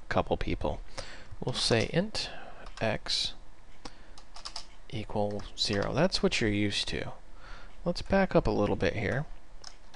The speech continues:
Throw some brackets in there. And now say new int bracket, and let's say we want to know the age of three people. Now what have we done here?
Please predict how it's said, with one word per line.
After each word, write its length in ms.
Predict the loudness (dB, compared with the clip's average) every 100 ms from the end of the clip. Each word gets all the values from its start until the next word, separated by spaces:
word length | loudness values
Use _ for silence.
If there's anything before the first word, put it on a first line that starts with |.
| -8 -2
Throw 140 | 0
some 180 | 2 4
brackets 480 | 6 6 4 0 -2
in 60 | -2
there. 300 | -2 -2 -6 -8 -8 -8 -8 -8 -8 -8 -8 -8 -8 -8 -8 -8 -6
And 100 | -2
now 180 | 2 4
say 280 | 4 4 4
new 420 | 2 4 4 2 -4 -8 -8 -8 -8 -2
int 400 | 2 2 0 -4 -4 -8 -8 -10 -8 -8 -8 -8 -8 -8 -8 -8 -6 -8 -4
bracket, 460 | 2 2 4 2 2
and 120 | 0
let's 140 | 0
say 140 | 4 6
we 100 | 6
want 140 | 6
to 60 | 6
know 120 | 4
the 140 | 4
age 160 | 4 2
of 80 | -2
three 180 | -2 0
people. 420 | -2 -4 -6 -8 -8 -8 -8 -8 -8 -8 -6 -6 -6 -6 -2 0 -2 0 6 6 6 -2 -4 -6 0
Now 80 | 4
what 200 | 8 10
have 120 | 8
we 140 | 6 6
done 280 | 8 6 4
here? 320 | 0 -2